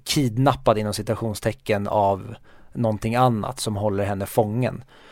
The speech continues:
Och det är lite den metamorfosen hon går igenom, det här med att hon är ett barn, hon är den vita svanen, hon gör det i perfektion, men du måste bli den svarta svanen.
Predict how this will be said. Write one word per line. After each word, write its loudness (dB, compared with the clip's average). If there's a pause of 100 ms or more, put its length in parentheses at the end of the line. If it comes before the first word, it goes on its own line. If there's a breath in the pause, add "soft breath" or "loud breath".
Och -6
det 2
är 4
lite 0
den 0
metamorfosen 0
hon -4
går -2
igenom, 2
det -4
här -4
med -6
att -14 (720 soft breath)
hon -6
är 6
ett 0
barn, 8 (200)
hon -4
är 4
den 2
vita 0
svanen, 2
hon -2
gör 4
det 0
i 0
perfektion, -4
men -4
du -4
måste -4
bli -10
den -4
svarta -2
svanen. -2